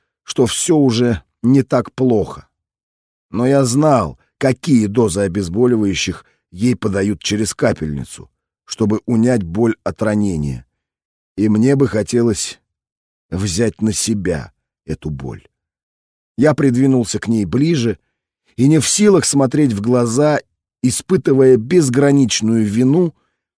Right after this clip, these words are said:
трусливо уткнулся в её постель, пока не ощутил, как она перебирает пальцами волосы. "Прости меня, родная",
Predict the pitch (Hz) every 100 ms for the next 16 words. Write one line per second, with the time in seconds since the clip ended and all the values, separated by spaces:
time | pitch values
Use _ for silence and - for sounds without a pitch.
0 | _ _ - 131 117 139 160 135 117 -
1 | 123 131 - 113 104 110 107 104 113 104
2 | - - 92 - _ _ _ _ 113 107
3 | 135 123 120 107 - 113 - 143 - _
4 | _ _ _ _ 123 113 117 120 123 117
5 | 110 98 107 110 107 101 _ 110 107 -
6 | - 101 98 104 98 78 73 - - _
7 | _ _ _ _ _ _ _ _ _ 101
8 | 104 - - 87 55 - - _ _ _
9 | 73 62 80 76 53